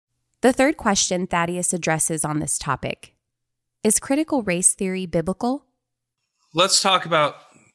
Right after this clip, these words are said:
Speaker 2: critical race theory. So let's, let's start with the positive.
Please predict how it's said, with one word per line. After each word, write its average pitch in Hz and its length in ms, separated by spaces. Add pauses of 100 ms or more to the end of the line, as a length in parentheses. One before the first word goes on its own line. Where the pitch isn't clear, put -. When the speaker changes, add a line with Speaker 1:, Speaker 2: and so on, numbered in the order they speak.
(420)
Speaker 2:
critical 143 340
race 120 340
theory. 107 380
So 127 800
let's, 147 260
let's 156 220
start 165 240
with 175 100
the 156 80
positive. 131 880